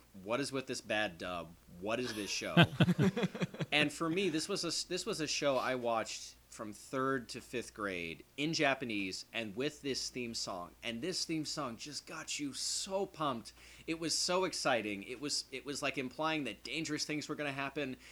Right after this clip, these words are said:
Speaker 1: but that's also fun. And you didn't even know what the words were other than, like, cha, like, there were no English words other than cha la and sparking, but it did, it just didn't matter because it got you so into it. Now, that being said, this also, maybe it's the visuals, maybe it's the fact that, like,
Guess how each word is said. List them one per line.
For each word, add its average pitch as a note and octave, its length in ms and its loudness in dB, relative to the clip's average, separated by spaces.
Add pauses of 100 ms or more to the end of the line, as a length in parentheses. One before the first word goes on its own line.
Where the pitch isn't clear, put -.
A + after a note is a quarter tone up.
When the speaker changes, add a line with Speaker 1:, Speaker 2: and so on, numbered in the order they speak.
Speaker 1:
but B2 160 -6
that's A2+ 180 -6
also A#2 300 -4
fun. D#3+ 640 4 (380)
And E3+ 160 2
you G3 60 2
didn't A#3 140 0
even A3 100 0
know A3+ 80 4
what G#3+ 100 0
the G3+ 80 2
words F#3+ 340 2
were F#3+ 140 4
other D3+ 220 6
than, D3+ 160 2
like, C#3 160 2
cha, C#3+ 300 6
like, D3 200 4
there D#3 100 2
were D3+ 60 0
no F#3+ 140 2
English D3+ 320 2
words C3+ 180 0
other C3 120 2
than A#2+ 180 -2
cha B2+ 220 4
la B2 220 6
and G#2 140 0
sparking, A#2 560 0
but F3+ 140 -4
it F3+ 80 -8
did, G3+ 160 -2
it D3 120 -6
just - 220 -4
didn't B2 340 -4
matter C3 300 0
because A2 300 -10
it A#2 80 -12
got C#3 240 -6
you B2+ 80 -4
so D3 420 0
into A#2 300 -2
it. D2 120 -8 (880)
Now, C3 140 0
that D#3 180 6
being D3 160 2
said, D#3 260 2
this C3+ 180 -2
also, C3+ 380 0
maybe C#3 360 2
it's - 160 -4
the C3 100 -6
visuals, D3 500 -2
maybe C3 200 0
it's B2+ 100 -4
the B2+ 80 -4
fact B2+ 320 2
that, - 160 -8
like, A2+ 300 -2